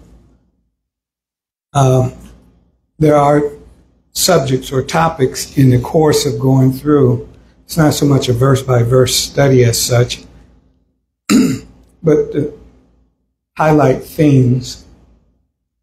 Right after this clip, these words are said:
around which the book itself speaks to. Now, last week I said to you that, uh, when you come to the book of Romans, it introduces you to,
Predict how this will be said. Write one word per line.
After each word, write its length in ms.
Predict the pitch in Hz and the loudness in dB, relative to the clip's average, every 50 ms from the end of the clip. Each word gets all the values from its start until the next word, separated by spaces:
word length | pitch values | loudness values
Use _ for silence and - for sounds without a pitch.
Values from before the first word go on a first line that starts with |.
| _ | _
around 440 | - 147 135 135 143 139 143 127 131 | 2 2 4 4 4 4 2 4 4
which 260 | 143 131 127 - - | 2 2 0 -2 -4
the 80 | - 127 | -4 -2
book 260 | 117 131 139 127 - | 0 0 0 -2 -2
itself 480 | 127 127 - - - - 151 135 123 - | -6 -8 -8 -8 -6 -4 -2 -4 -4 -4
speaks 480 | - - - - 160 147 151 - - - | -8 -10 -4 -2 -2 -2 -2 -4 -10 -10
to. 380 | - - 143 123 - - - - - - _ _ _ _ _ _ _ _ _ _ _ _ _ _ _ _ _ _ _ _ _ _ _ _ _ _ _ | -6 -4 -2 -2 -2 -4 -8 -16 -20 -20 _ _ _ _ _ _ _ _ _ _ _ _ _ _ _ _ _ _ _ _ _ _ _ _ _ _ _
Now, 460 | - 170 156 156 147 143 139 135 - - - - - _ _ _ - | -2 0 2 2 2 2 0 -2 -4 -8 -16 -20 -20 _ _ _ -2
last 360 | 147 156 160 175 165 - - | 0 2 2 2 0 0 0
week 200 | 156 151 147 147 | 0 0 0 0
I 100 | 139 131 | 0 -2
said 340 | 127 - - 156 156 156 - | 0 0 0 0 0 0 -2
to 80 | - 147 | -2 0
you 240 | 127 120 120 117 117 | 0 2 0 0 0
that, 460 | 127 120 113 117 123 120 - - 131 | 0 0 0 -2 -4 -6 -8 -8 -6
uh, 260 | 120 117 113 113 113 107 - - - - - _ _ _ _ _ _ _ _ _ _ _ _ _ _ _ _ _ _ _ _ _ _ | -6 -6 -6 -6 -8 -10 -12 -16 -20 -20 -20 _ _ _ _ _ _ _ _ _ _ _ _ _ _ _ _ _ _ _ _ _ _
when 100 | - 151 | 0 2
you 140 | 143 135 139 | 2 2 2
come 260 | - 190 180 190 190 | 0 0 2 2 2
to 140 | - - 170 | 2 0 0
the 80 | 156 143 | 0 0
book 240 | 143 160 156 - 151 | 2 0 0 2 2
of 80 | 139 | 2
Romans, 880 | 139 135 135 135 135 131 120 117 - - - _ - - - - - - - _ _ _ _ _ _ _ _ _ _ _ _ _ _ _ _ _ _ _ _ _ _ _ _ _ _ | 2 2 2 2 2 0 -2 -4 -8 -12 -20 _ -16 -14 -14 -14 -16 -20 -20 _ _ _ _ _ _ _ _ _ _ _ _ _ _ _ _ _ _ _ _ _ _ _ _ _ _
it 160 | - 160 156 165 | 0 0 2 2
introduces 800 | 170 180 170 - 156 139 127 151 160 156 - 147 131 120 - 135 | 2 2 0 -2 -2 0 2 2 2 2 0 -2 -4 -4 -2 -2
you 180 | 135 131 127 - | -2 -2 -4 -6
to, 440 | - 143 131 131 127 123 - - | -4 -2 0 0 0 -2 -4 -10